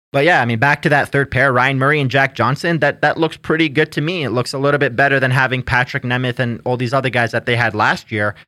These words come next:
Now you got someone like Ryan Murray, who's a steady defenseman, who's a little bit younger, and then obviously a, a veteran presence like Jack Johnson, who you're not gonna rely on to play fifteen, twenty, twenty-two minutes. It's not twenty ten.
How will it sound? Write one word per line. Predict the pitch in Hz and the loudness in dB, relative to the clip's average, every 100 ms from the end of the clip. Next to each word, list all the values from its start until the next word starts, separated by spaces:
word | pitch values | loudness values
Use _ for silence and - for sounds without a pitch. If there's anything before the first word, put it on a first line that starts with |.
| _ _ | _ _
Now | 139 | 0
you | 151 143 | 0 0
got | 139 135 - _ | 2 2 0 _
someone | - 143 139 | -6 -2 0
like | 131 120 | -2 0
Ryan | 127 127 120 | 0 0 0
Murray, | 127 120 | 0 0
who's | 113 113 | -4 -6
a | 110 | -8
steady | - 139 135 139 | -6 -2 -2 -2
defenseman, | 131 135 123 - 113 110 - _ _ _ | -2 -2 -4 -6 -6 -6 -10 _ _ _
who's | 120 | -2
a | 131 | 0
little | 143 147 | 2 0
bit | 135 | 0
younger, | 123 120 123 | -2 -2 -2
and | 120 | -2
then | 120 | 0
obviously | 123 120 - 123 | 0 0 -4 -4
a, | 107 - | -2 -2
a | 107 | 0
veteran | 120 120 113 | 0 2 0
presence | - 117 117 113 | 0 -2 -2 -6
like | 104 | -6
Jack | - 117 104 | -2 -2 0
Johnson, | 113 110 - 113 | -2 -2 -4 -4
who | 151 - - _ _ _ | -4 -4 -18 _ _ _
you're | 233 | 0
not | 262 196 | 0 2
gonna | 147 | 0
rely | 120 110 110 104 | 2 0 0 -2
on | 95 | -4
to | |
play | 95 110 95 | -4 -4 -4
fifteen, | 117 - 110 | -8 -6 -8
twenty, | 98 101 95 | -6 -8 -6
twenty-two | - 98 - | -8 -8 -8
minutes. | 101 92 110 - | -8 -6 -8 -8
It's | 143 - | -6 0
not | 175 - | 0 0
twenty | 131 117 | -6 -6
ten. | - 87 107 | -6 -6 -6